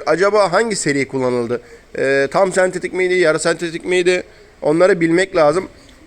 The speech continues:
Ee, bu araçlarda yağ yakma sorunu aslında yok. Motordan dolayı yakıyor. Bununla alakalı hep bir kalın yağ önerisi var. Yani bu araca Elf bile koyan var arkadaşlar. Yani Elf bugün Renault'un onaylı yağı, örnek veriyorum.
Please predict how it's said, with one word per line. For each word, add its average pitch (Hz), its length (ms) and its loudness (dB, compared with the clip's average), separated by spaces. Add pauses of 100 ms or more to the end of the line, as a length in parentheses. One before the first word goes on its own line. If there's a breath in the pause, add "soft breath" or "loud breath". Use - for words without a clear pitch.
(120)
Ee, 151 460 0
bu 165 160 2
araçlarda 190 420 2
yağ 165 460 2
yakma 170 440 0
sorunu 180 520 0 (640)
aslında 170 380 0
yok. 247 180 2
Motordan 196 480 2
dolayı 135 280 2
yakıyor. 208 440 2 (1120 loud breath)
Bununla 214 300 2
alakalı 196 560 2 (240)
hep - 240 -2
bir - 60 -4
kalın 196 280 2
yağ 208 400 4
önerisi 147 480 0
var. 185 180 4 (600)
Yani 165 320 0
bu 180 140 6
araca 220 260 4
Elf 208 340 0
bile 180 120 0
koyan 127 340 0
var 123 80 2
arkadaşlar. 135 480 0
Yani 127 240 0 (140)
Elf 185 240 0 (100)
bugün 185 320 2
Renault'un 190 500 2
onaylı 123 360 0
yağı, 123 260 2
örnek 127 440 0
veriyorum. 131 380 -2